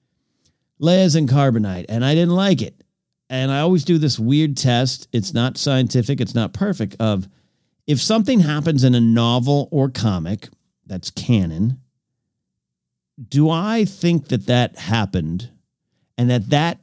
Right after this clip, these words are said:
memory, the memory of these incidents, are in the characters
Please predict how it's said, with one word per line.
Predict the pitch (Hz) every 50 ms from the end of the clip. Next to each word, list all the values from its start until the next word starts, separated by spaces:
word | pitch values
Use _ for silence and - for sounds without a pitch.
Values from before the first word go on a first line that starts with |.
| _ _
memory, | - 131 127 131 143 151 160 143 120 104 85 80 80 87 104 120
the | 113 113
memory | 113 117 131 147 160 165 151 147 135
of | 120 107
these | 107 113 107 95 120
incidents, | 123 117 - 101 101 101 98 95 - -
are | - 113 110 110 - -
in | - 196 214 214 208 190
the | 185 147
characters | 151 - - 180 175 175 175 165 131 - 165 156 135 -